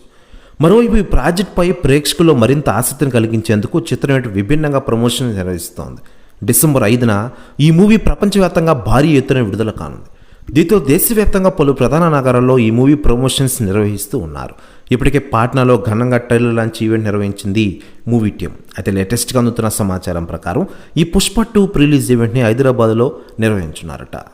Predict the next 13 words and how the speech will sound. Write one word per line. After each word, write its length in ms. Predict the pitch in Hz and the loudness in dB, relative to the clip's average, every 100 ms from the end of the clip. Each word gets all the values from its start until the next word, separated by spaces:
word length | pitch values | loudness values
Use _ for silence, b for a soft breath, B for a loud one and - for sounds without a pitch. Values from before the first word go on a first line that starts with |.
| - | -6
దీనికి 300 | 110 120 123 | -2 0 0
ము-, 380 | 101 98 101 - | 0 0 -4 -6
ముఖ్య 280 | 113 101 139 | -8 -4 -2
అతిథిగా 380 | 110 104 107 131 | -2 -4 -4 -4
మెగాస్టార్ 540 | 98 98 143 - 156 | -4 -4 -4 -2 -2
చిరంజీవి 560 | - 143 147 131 127 123 | -2 -4 -2 -2 -2 2
గారు 240 | 131 185 - B B - | 2 0 -6 B B -2
రానున్నారట. 560 | 110 110 85 76 - - - - | 0 0 -4 -8 -14 -18 -16 -2
దీనిపై 280 | 120 120 117 | 0 2 0
తాజాగా 640 | - 90 87 113 131 120 | -2 -4 -2 0 0 2
అల్లు 180 | 107 113 | 2 4
అర్జున్ 300 | 113 107 104 | 4 2 -2
గారు 320 | 101 104 170 | 0 0 -2